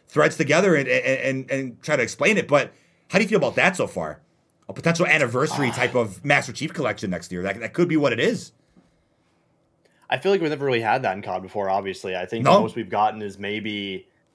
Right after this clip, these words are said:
Speaker 2: you know, we see some remastered maps get brought back and like, "Oh, yeah, we're paying homage to, you know, the roots of the Black Ops series. Let's bring back
Speaker 1: Right, right.
Speaker 2: Drive-In and, and stuff like that." But I feel like,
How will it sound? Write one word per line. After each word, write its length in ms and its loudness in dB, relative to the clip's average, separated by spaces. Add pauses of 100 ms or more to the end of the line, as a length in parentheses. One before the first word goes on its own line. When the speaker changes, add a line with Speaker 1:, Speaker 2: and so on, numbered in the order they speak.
(180)
Speaker 2:
you 80 -6
know, 320 -4
we 120 -8
see 240 -8
some 160 -10
remastered 480 -4
maps 280 -4
get 180 -8
brought 240 -2
back 320 0
and 140 -10
like, 280 -6
"Oh, 220 -2
yeah, 160 0
we're 80 -6
paying 240 -8
homage 460 -4
to, 600 -6 (320)
you 100 -14
know, 360 -6
the 160 -10
roots 320 -8
of 160 -6
the 80 -10
Black 260 0
Ops 200 -4
series. 480 -2
Let's 120 -10
bring 240 -2
back 120 2
Speaker 1:
Right, 280 6
right. 120 -12 (220)
Speaker 2:
Drive-In 520 0
and, 220 -10
and 180 -10
stuff 200 -6
like 160 -6
that." 180 -4
But 80 -6
I 60 -4
feel 180 -4
like, 200 -2